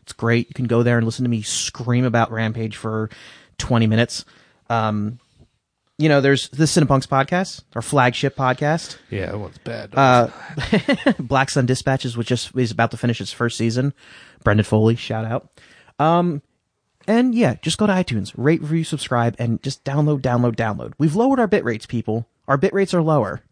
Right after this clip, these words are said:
Speaker 2: We, we, we fucking did it.
Speaker 1: We lowered our bit rates. We're slashing bit rates like maniacs.
Speaker 2: <laughs>
Speaker 1: So just go there and do that. Spread the word.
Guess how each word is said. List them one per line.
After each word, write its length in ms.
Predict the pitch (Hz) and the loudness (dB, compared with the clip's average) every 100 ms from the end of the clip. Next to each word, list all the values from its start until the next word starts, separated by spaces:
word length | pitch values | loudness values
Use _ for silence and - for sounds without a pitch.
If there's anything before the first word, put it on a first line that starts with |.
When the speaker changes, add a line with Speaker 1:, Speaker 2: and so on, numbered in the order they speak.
| _ _ _ _ _ - | _ _ _ _ _ -10
Speaker 2:
We, 100 | - | -2
we, 380 | 170 247 302 294 240 | -2 -2 0 0 0
we 140 | 240 254 | 0 2
fucking 360 | 415 294 220 | 2 0 0
did 220 | 202 339 | 0 0
it. 120 | - - | -2 -6
Speaker 1:
We 140 | 147 165 | -2 0
lowered 300 | 160 202 214 | 2 2 2
our 80 | 180 | 2
bit 180 | 170 | 0
rates. 440 | 117 101 - - - | -2 -6 -8 -12 -12
We're 60 | - | -6
slashing 460 | - 254 277 - 147 | -4 0 0 2 2
bit 120 | - | 2
rates 200 | 147 139 | 2 2
like 120 | 120 | 2
maniacs. 640 | 147 156 113 - - - - | 4 2 0 -6 -10 -10 -12
Speaker 2:
<laughs> 60 | _ - 262 - 277 - - | _ -4 -4 -4 -12 -12 -4
Speaker 1:
So 120 | 170 | -2
just 160 | 185 | -2
go 140 | 226 220 | 0 0
there 160 | 202 | 2
and 80 | 196 | 2
do 100 | 175 | 2
that. 320 | 143 131 131 _ _ | 2 2 0 _ _
Spread 320 | - - 208 | -10 -2 0
the 80 | 170 | 2
word. 380 | 151 139 139 | 2 2 0